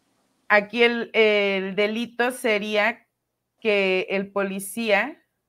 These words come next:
estaba cometiendo un acto ilegal o lo que conocemos aquí en México como tráfico de influencias, porque él estaba ocupando un puesto de poder, eh, era un servidor público, dándole beneficios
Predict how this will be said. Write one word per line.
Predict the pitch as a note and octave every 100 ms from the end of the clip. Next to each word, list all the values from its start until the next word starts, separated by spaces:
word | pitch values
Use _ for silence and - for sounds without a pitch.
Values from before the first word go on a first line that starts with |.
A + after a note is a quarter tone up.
| _
estaba | - F#3+ G3 - G3+ G#3 G#3
cometiendo | G3+ F#3 G3 F#3+ F#3+ G3 F#3 D#3 - - _ _ _ _ _ _ _ _ _
un | - A3+ A3+
acto | A3 A3+
ilegal | A3 G#3+ G#3 G#3+ G3+ -
o | F#3+ F#3 F3 E3+ - - -
lo | G3
que | G3
conocemos | G3 F#3+ F#3+ G#3 G#3
aquí | G3
en |
México | G3 G#3 A3 -
como | F3+ F3
tráfico | F#3+ G3 G3
de | F#3
influencias, | F3+ F#3 F#3 F#3+ G3+
porque | G3 F#3+ F#3+
él | G3
estaba | G3+ G3
ocupando | G3 F#3+ G3 F#3+
un | F#3+
puesto | G3 G3 G3+
de | G3+
poder, | G3+ G3 G3+ G3+ - _ _ _ _ -
eh, | F3 E3+ E3 D#3+ -
era | F#3+ F#3+ F#3
un | F#3 F3 F#3
servidor | G3 F3 F3+ F#3 F#3
público, | A#3 A3 G#3 G3 G3+ A3+ B3 _ _
dándole | E3+ G3+ G3+ G#3 G#3 G3
beneficios | G3+ G3 F#3 F#3+ - A#3+ A#3 A3+ G#3 B3 -